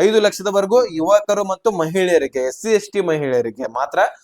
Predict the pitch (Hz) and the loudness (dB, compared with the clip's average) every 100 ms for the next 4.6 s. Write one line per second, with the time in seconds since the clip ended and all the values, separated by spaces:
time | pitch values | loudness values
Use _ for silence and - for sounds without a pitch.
0 | _ - 175 208 208 202 180 185 151 151 | _ -4 2 2 4 0 0 0 2 2
1 | 165 160 147 147 151 151 143 135 143 143 | 0 -2 -2 -4 -4 -4 -4 -4 -2 -4
2 | 135 180 170 135 123 139 - 123 131 127 | -4 -6 -2 0 0 -2 -10 -6 0 -2
3 | 120 143 139 139 123 135 135 196 233 _ | -2 -6 -6 -6 -4 2 4 4 2 _
4 | _ - 220 220 190 | _ -8 -2 2 4